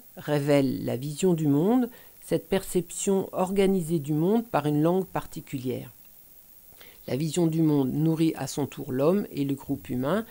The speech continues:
et la boucle se, euh, referme. Donc on déduit de ce schéma que Humboldt a posé une approche globale de la langue. Il n'a pas isolé ses traits, euh, définitoires,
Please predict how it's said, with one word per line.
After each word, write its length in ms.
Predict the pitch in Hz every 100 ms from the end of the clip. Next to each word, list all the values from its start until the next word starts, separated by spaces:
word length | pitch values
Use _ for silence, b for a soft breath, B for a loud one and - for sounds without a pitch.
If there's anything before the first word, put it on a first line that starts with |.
| B B 156
et 220 | 170 -
la 140 | - 120
boucle 360 | 131 180 - -
se, 200 | - -
euh, 500 | 165 165 131 123 117
referme. 540 | 117 123 - 120 113 135 - B B B B B B -
Donc 200 | 160 160
on 80 | 190
déduit 460 | 208 196 247 262
de 240 | 170 185 185
ce 260 | - -
schéma 560 | 156 - 147 160 220 254 247
que 220 | - 196 147
Humboldt 460 | 165 160 175 185 139
a 60 |
posé 680 | 139 156 143 151 151 156 143
une 220 | 127 135 131
approche 500 | - - 143 143 -
globale 560 | 151 156 147 156 147
de 100 | 123
la 180 | 123 117
langue. 420 | 120 156 233 254 240 B B B B
Il 80 | 165
n'a 160 | 165 156
pas 240 | - 190
isolé 640 | 175 147 147 165 170 175
ses 240 | 143 - 151
traits, 440 | - - 151 139
euh, 120 | 113
définitoires, 960 | 117 156 156 170 151 143 180 190 247 247